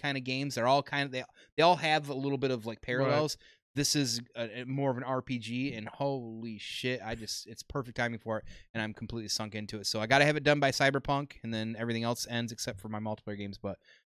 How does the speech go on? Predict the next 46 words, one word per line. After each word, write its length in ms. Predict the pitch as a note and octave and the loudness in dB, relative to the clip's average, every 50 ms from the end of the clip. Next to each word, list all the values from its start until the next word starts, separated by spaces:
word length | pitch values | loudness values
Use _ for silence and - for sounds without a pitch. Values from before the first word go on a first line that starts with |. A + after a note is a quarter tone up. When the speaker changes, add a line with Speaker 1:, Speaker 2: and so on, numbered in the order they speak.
| _ _ - | _ _ -8
Speaker 1:
um, 380 | G2 G2+ G2 F#2+ F2+ F#2 F#2 - | -4 -4 -2 -4 -4 -6 -10 -8
man. 360 | F#2 G#2+ G#2+ G#2+ G2+ F#2+ F#2 - - - - - - _ _ _ _ _ _ _ _ - | -4 -2 -2 0 -2 -2 -6 -10 -14 -20 -20 -20 -20 _ _ _ _ _ _ _ _ -2
Speaker 2:
Doing 220 | F3 F#3+ F#3+ E3 | 0 0 0 2
good. 260 | D3+ G#3 C4 B3+ D#3 - _ _ | 0 0 0 0 -2 -6 _ _
You're 200 | - B2+ B2+ D#3 | -10 -8 -6 -2
knocking 260 | D#3 D#3+ E3+ - F#3 F3+ | 0 0 0 0 -2 -4
out 80 | E3+ | -2
that 160 | E3 F3+ E3+ | -2 -2 -2
backlog. 560 | C#3 D3+ E3 G3+ - - D3 A#2+ A2 G#2 G2 - | 0 -2 -2 -2 -2 -4 -4 -4 -4 -4 -8 -8
Speaker 1:
I'm 100 | A2+ A#2 | -8 -6
trying 260 | - - B2 A#2+ A#2+ | -2 0 2 2 4
to 20 | B2 | 4
knock 220 | B2 A#2+ A#2 C3+ | 2 2 2 2
out 80 | B2+ B2 | 2 2
that 120 | B2 A2+ | 2 4
backlog. 520 | A2+ A#2 A#2 A#2+ - A#2 G#2+ G#2 G#2 G#2+ | 4 4 4 4 2 0 0 0 0 -2
It's 200 | A2+ A2 A2 - - | -2 -4 -6 -2 2
not 180 | B2+ B2 A#2 | 2 2 2
g-, 60 | B2+ B2 | 0 -2
I'm 140 | A#2 A#2+ A#2+ | -2 -2 0
gonna 160 | A2+ B2 B2 | 0 0 -2
come 240 | A2+ - A#2+ A2+ A2+ | 0 0 0 0 2
real 100 | A#2+ A#2 | 2 2
short 300 | A2+ - - B2+ A#2 A2 | 0 0 2 2 2 2
on 100 | G#2+ G#2 | 2 0
it, 100 | G#2+ G2+ | -2 -2
but 220 | G2+ - A2 G2+ F#2+ | 0 0 0 0 -2
I'm 100 | G2+ G#2 | -2 -4
getting 140 | A#2 G#2 G2+ | -4 -4 -6
some 140 | - A2+ G#2+ | -6 -6 -6
of 40 | |
the 40 | G#2 | -6
big 140 | G2 G#2+ G2+ | -4 -6 -6
ones 160 | G2+ G2 G2 | -6 -6 -6
out 40 | G2+ | -6
of 40 | G2 | -6
the 60 | G2 | -6
way 80 | G2 G2+ | -6 -6
that 100 | G2+ G2 | -6 -6
matter. 300 | G2+ G2+ G2 G2 G2+ - _ _ _ _ _ _ _ _ _ _ - - | -6 -6 -6 -6 -8 -10 _ _ _ _ _ _ _ _ _ _ -4 0
Speaker 2:
I, 160 | F3+ G3+ A3+ | 2 2 4
too, 260 | - - D4+ D#4+ E4 | 6 6 6 6 6
am 120 | C#4 A3+ | 4 4
making 260 | G3+ G3 - F#3+ F#3+ E3+ | 4 2 2 2 -2 -2
some 220 | - - E3+ E3 | 0 0 0 2
moves. 500 | D#3+ D3+ C#3 B2 A2 F#2+ - - - | 2 2 2 2 0 -2 -2 -2 -2